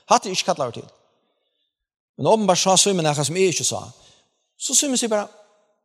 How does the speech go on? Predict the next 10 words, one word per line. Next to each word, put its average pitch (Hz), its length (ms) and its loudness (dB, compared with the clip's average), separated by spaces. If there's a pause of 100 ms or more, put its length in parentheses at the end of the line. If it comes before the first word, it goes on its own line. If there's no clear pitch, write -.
(200)
"Palle, 208 220 0 (720)
kan - 160 -4
du 214 80 -6
gjøre 202 240 -4
meg 196 160 -6
en 175 120 -8
tjeneste? 170 340 -8 (220)
Be 196 200 2
i 120 160 -4
deg." - 160 -16